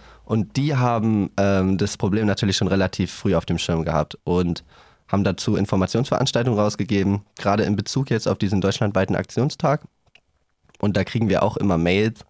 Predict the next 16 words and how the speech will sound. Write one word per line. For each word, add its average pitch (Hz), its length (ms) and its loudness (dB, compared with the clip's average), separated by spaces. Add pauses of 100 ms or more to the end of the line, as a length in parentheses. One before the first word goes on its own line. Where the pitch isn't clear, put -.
(500)
und 107 180 -2
sind 104 180 2
deshalb 104 320 0
dementsprechend 101 640 0
da, 92 260 4
äh, 90 320 2 (600)
auch 101 240 -2
immer 107 240 0
informiert 110 600 0
und 101 220 0
haben 104 140 2
uns 101 200 0
dann 92 200 2
an 92 220 2
den, 90 420 0
äh, 85 320 2